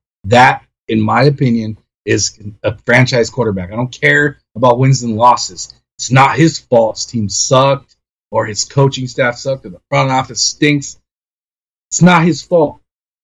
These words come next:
All right? They hit on a couple of draft picks, including him, over the last twelve years.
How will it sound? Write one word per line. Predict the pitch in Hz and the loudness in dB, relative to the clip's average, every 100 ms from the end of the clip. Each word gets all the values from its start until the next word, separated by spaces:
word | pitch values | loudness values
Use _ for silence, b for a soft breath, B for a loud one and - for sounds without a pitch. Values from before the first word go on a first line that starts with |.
| _ 113 | _ -2
All | |
right? | 117 147 151 _ _ _ | 2 2 0 _ _ _
They | 131 127 | -4 0
hit | 143 170 | 2 2
on | 175 175 | 2 -2
a | 147 | -4
couple | 160 160 165 | -6 -4 -4
of | 160 | -2
draft | 147 143 - | -2 -2 -4
picks, | 147 143 | -6 -4
including | 127 131 139 147 | -6 -2 -2 0
him, | 135 135 135 | -2 -4 -4
over | 131 127 | -6 -6
the | |
last | 123 127 127 - | -4 -2 -2 -6
twelve | - 127 131 131 | -2 0 0 0
years. | 120 135 139 - | 0 0 -2 -8